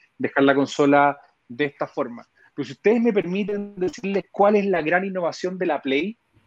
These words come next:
más que la consola en sí misma, porque tiene algunas gracias, es esto. El control, el nuevo control que viene con la consola, que realmente debe ser,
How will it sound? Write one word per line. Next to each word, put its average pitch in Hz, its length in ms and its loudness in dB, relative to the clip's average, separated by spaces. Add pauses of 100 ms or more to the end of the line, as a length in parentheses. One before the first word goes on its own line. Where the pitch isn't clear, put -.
(120)
más 190 240 -2
que 220 100 -2
la 190 120 4
consola 190 340 -2
en 202 80 -4
sí 170 180 -6
misma, 170 520 -4 (100)
porque 123 340 -2 (140)
tiene 175 220 6
algunas 151 260 4
gracias, 170 460 2 (440)
es 127 260 -2
esto. - 180 -20 (1300)
El 135 160 -2
control, 147 720 4
el 135 100 0
nuevo 151 240 0
control 139 400 -4
que 139 100 -8
viene 143 200 -2
con 139 140 0
la 127 80 0
consola, 113 380 -10
que 147 160 -2
realmente 175 1080 0 (840)
debe 143 340 2
ser, 165 460 0